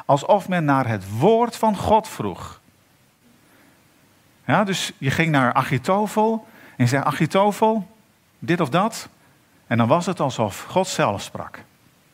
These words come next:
Dat was zo waardevol en zo, eh, aanzien had, die Achitofel.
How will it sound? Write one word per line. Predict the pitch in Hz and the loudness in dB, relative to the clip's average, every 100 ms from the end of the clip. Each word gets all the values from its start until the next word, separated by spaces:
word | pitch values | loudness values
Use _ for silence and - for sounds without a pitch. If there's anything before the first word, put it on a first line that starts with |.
| _ _ | _ _
Dat | - 156 | 0 2
was | 160 156 - - | 2 0 -4 0
zo | 190 196 202 127 | 2 2 0 2
waardevol | 147 175 156 - 160 156 156 - - - - | 2 2 -2 -2 0 0 -2 -8 -20 -18 -2
en | 113 110 | 0 2
zo, | 175 175 175 180 | 2 2 0 -4
eh, | 151 120 120 127 | -2 0 0 2
aanzien | 147 175 165 135 123 | 2 2 2 2 2
had, | 113 113 110 | 4 2 0
die | 120 127 | -4 -2
Achitofel. | 131 - 117 113 104 - 95 | -2 -4 -2 -2 -2 -4 -10